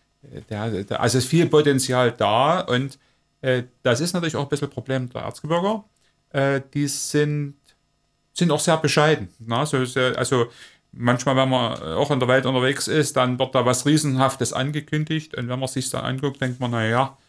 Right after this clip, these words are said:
so dolle war's nur auch nicht.“ Hier ist es manchmal gerade andersrum im Erzgebirge, dass, äh, man sagt, „Na ja, hm, so großartig ist es nur auch nicht.“ Und wenn man dann mal reinguckt, denkt man, „Das ist ja,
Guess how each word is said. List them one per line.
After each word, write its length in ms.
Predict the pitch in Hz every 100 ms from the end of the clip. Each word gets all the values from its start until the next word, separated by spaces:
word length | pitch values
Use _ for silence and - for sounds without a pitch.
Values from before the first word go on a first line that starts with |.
| _ _ _
so 160 | - 123
dolle 340 | 117 131 131 117
war's 240 | 120 -
nur 120 | 117
auch 80 | 113
nicht.“ 160 | 147 131
Hier 120 | 147
ist 100 | 135
es 120 | 127
manchmal 280 | 131 131 123
gerade 260 | 127 117
andersrum 560 | 110 123 135 - 139 143 -
im 100 | 131
Erzgebirge, 640 | 123 - 113 127 131 131
dass, 360 | 123 117 - - _ _ _ _
äh, 380 | 131 123 123 120 - - 123 110 117
man 100 | 123
sagt, 220 | 131 110
„Na 100 | 104 95
ja, 280 | 98 101 92 -
hm, 340 | 95 113 107 -
so 360 | 101 101 98 -
großartig 560 | - 110 - 95 101 98
ist 160 | 120 107
es 160 | -
nur 120 | 110
auch 100 | 120
nicht.“ 120 | 123 131
Und 80 | 117
wenn 100 | 117
man 100 | 110
dann 140 | 110
mal 120 | 104
reinguckt, 420 | 98 117 131 131 -
denkt 200 | 117 110
man, 100 | 107
„Das 160 | 95
ist 240 | - - -
ja, 160 | 110